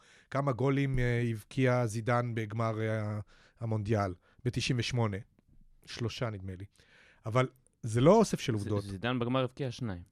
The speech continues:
Speaker 1: שניים.
Speaker 2: ש-, כן. <laughs>
Speaker 1: אבל נגמר שלוש.
Speaker 2: נגמר שלוש, הוא הבקיע שניים, כן.
Speaker 1: <laughs> יפה. אה,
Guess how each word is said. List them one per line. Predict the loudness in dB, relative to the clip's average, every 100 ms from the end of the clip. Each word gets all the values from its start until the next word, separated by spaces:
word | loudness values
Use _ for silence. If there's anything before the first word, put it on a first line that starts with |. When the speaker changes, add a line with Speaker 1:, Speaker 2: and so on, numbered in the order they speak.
| _
Speaker 1:
שניים. | -4 0 2 0
Speaker 2:
ש-, | -6
כן. | -14 -14 _ -12
<laughs> | -10 -10 -16 -20 -10
Speaker 1:
אבל | -6 -4
נגמר | 0 0
שלוש. | 0 -2 -2 -4
Speaker 2:
נגמר | 0 0
שלוש, | 0 -2 -4
הוא | -2
הבקיע | -2 -2 -6
שניים, | -8 -14 -16
כן. | -18 -14
Speaker 1:
<laughs> | -8
יפה. | -8 -6 -8 -10 _ _ -8
אה, | -4 -2 -2 -2 -4